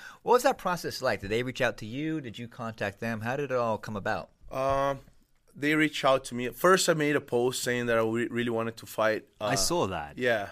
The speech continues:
Speaker 2: I
Speaker 3: And so
Speaker 2: really
Speaker 3: you were
Speaker 2: wanted
Speaker 3: just testing, right? Just, just saying that you were interested.
Speaker 2: Yeah,
Speaker 3: <laughs>
Speaker 2: and, and I, I always kinda, like, liked everything I heard about them. I always heard they're very respectful with their athletes and, uh, the way they,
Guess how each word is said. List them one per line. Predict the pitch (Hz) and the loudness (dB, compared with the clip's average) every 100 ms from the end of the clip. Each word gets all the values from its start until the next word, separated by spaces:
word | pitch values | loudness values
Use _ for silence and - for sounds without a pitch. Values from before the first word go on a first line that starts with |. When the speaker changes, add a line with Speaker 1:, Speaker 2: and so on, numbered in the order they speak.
| - | -10
Speaker 2:
I | 107 | -4
Speaker 3:
And | 120 | 2
so | |
Speaker 2:
really | 143 147 | 2 4
Speaker 3:
you | |
were | |
Speaker 2:
wanted | 147 135 | 4 2
Speaker 3:
just | 127 - | 0 2
testing, | 131 - 113 101 92 | 2 2 0 -4 0
right? | 117 123 | 2 2
Just, | 123 - - | 2 0 0
just | 117 - | 2 6
saying | 160 156 151 | 8 8 6
that | 139 | 4
you | 131 | 4
were | 123 120 | 4 4
interested. | 123 117 98 - | 2 0 0 2
Speaker 2:
Yeah, | 208 233 220 | 4 6 6
Speaker 3:
<laughs> | |
Speaker 2:
and, | 143 | 6
and | 160 185 | 4 4
I, | 185 - 165 | 4 6 6
I | 175 | 6
always | 190 226 - | 4 2 0
kinda, | 196 190 | 0 2
like, | 156 131 - - - - - - _ _ | 2 0 -6 -20 -20 -20 -20 -20 _ _
liked | 123 123 139 139 | 0 2 2 0
everything | 127 127 131 | -4 -6 -6
I | 120 | -4
heard | 113 120 | -2 0
about | 123 135 | 0 0
them. | 139 147 156 156 | 0 -2 -4 -6
I | 120 123 | -2 0
always | 127 131 | 2 0
heard | 117 120 120 | 0 -2 0
they're | 113 101 | -4 -4
very | 104 113 117 | -2 0 0
respectful | 113 - - 110 - - 123 127 | -2 -4 -2 -2 -4 -8 -4 -2
with | 123 | 2
their | 117 | 4
athletes | 110 113 - 127 127 123 - | 6 4 2 0 0 0 -2
and, | 107 104 95 - - - - - | -2 -2 -4 -12 -20 -20 -16 0
uh, | 110 104 101 | 4 4 4
the | 104 110 | 2 4
way | 117 120 | 6 6
they, | 110 107 101 | 6 4 2